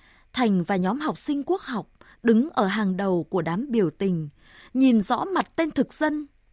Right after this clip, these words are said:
Hồi năm ngoái, hắn diễu ngựa trước hàng rào lính trong buổi sáng bắt vua Thành Thái đi đầy. Tim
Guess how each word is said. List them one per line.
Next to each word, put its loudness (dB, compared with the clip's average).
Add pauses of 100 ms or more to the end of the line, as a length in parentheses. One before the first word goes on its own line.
(680)
Hồi 2
năm 0
ngoái, -4
hắn -2
diễu 0
ngựa 0
trước -4
hàng 0
rào 0
lính 0 (260)
trong -2
buổi 2
sáng -6
bắt -6
vua -2
Thành -2
Thái -4
đi 0
đầy. -4 (1300)
Tim 2